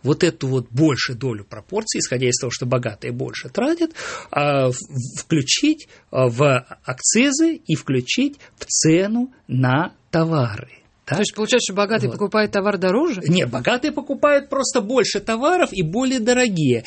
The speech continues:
Speaker 1: Поэтому в первых же тарифных законах мы будем подробно рассматривать, а они ставят, э, пошлины на, э, дорогие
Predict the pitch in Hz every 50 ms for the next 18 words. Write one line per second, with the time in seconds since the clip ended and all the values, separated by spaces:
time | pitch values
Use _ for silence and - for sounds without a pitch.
0 | - - - _ 208 233 240 233 214 175 160 131 - 135 127 123 120 113 - _
1 | _ _ _ _ _ _ - - _ 247 254 240 196 165 147 131 120 117 120 120
2 | 139 156 139 117 101 - _ _ _ _ _ 170 170 165 143 127 - 135 123 117
3 | 123 135 131 - 233 247 233 190 - 127 127 123 127 135 123 123 113 - 143 131
4 | 127 131 120 107 110 - 117 110 110 - - - 135 170 214 233 233 - - 117
5 | 101 101 - - - - - - - - - - 139 135 123 113 - - 117 131
6 | 135 151 202 240 240 196 - - - - 139 147 143 120 113 - - - - 139
7 | 127 123 117 - - - 160 156 135 113 - - 131 113 110 110 104 104 110 -
8 | - - - _ 131 139 156 156 139 123 95 101 104 _ _ _ _ _ 139 127
9 | 123 120 117 110 110 110 110 117 113 117 117 120 120 120 120 117 - - - _
10 | 131 123 147 156 175 180 160 143 151 156 131 117 107 101 101